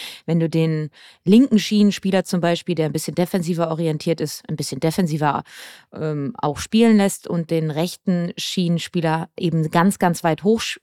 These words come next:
schiebst und schon hast du wieder eine Viererkette. Also du bist ein bisschen taktisch variabler innerhalb eines Spiels. Ähm,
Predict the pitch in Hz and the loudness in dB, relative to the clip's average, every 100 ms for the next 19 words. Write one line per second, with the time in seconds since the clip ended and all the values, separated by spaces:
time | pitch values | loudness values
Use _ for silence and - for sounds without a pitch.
0 | - - 233 220 - 190 170 185 180 180 | -12 0 2 2 -2 -4 -2 0 0 -2
1 | - 170 160 151 156 - 220 202 196 - | -2 -2 0 -2 -2 0 0 0 -2 0
2 | 190 - - 208 175 180 185 160 214 - | -2 -4 -14 -4 0 0 0 -2 -2 -2
3 | - 185 175 160 196 - 190 - - - | -4 -2 -2 -2 -2 0 -4 -4 -8 -4
4 | 196 - - - - 160 180 180 170 185 | -4 -4 -12 -20 -6 0 2 2 2 2
5 | 196 185 - 233 208 175 165 165 160 160 | 2 0 4 4 4 2 -2 -4 -2 -4
6 | - 269 392 - - - - _ - 185 | -2 -2 -4 -10 -16 -20 -20 _ -4 -2
7 | 180 170 170 | 0 -2 -4